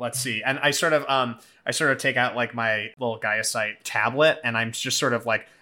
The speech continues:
I'm poking some buttons, and I hold it up in the air, and it's, I'm sort of trying to get a signal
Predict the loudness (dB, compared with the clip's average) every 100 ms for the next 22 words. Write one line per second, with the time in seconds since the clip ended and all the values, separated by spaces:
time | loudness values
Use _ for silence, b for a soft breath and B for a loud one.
0 | -4 -4 2 2 2 -2 0 0 2 0
1 | 0 -6 -4 -2 0 0 2 0 -2 _
2 | -6 -6 -2 0 0 -2 -6 -6 -2 0
3 | 4 6 6 2 2 4 2 2 2 0
4 | 2 0 0 -4